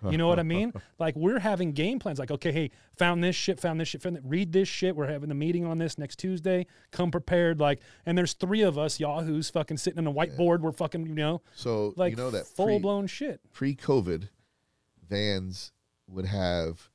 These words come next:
Speaker 2: uh, there, so let's say there's, there's twelve skate shops in the world that turn the fucking dial and they decide what's good.
Speaker 1: Yeah.
Speaker 2: They decide what's good.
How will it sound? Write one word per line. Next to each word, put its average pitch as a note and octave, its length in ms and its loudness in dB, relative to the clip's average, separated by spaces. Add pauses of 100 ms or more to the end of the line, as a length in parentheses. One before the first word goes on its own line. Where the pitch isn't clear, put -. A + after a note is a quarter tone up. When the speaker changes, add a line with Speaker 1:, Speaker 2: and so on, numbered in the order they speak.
(600)
Speaker 2:
uh, E2 220 -6
there, F2 200 -4
so G2+ 240 2
let's G#2 240 0
say G#2+ 200 2
there's, F2+ 280 -8 (680)
there's F2+ 120 -10
twelve A#2+ 260 2
skate G#2 240 -2
shops F2+ 300 -4
in F#2+ 60 -4
the F2+ 60 -8
world E2 340 -4 (240)
that E2+ 160 -10
turn F#2+ 260 -2
the F#2 80 -2
fucking F2 400 -4
dial D#2 420 -2 (280)
and D#2+ 140 -8
they F2 180 2
decide D#2 500 -4 (220)
what's E2 240 -12
good. - 260 -10 (140)
Speaker 1:
Yeah. G2+ 160 -12 (500)
Speaker 2:
They F#2 80 -6
decide B2 240 -4
what's B2 140 -6
good. - 240 -8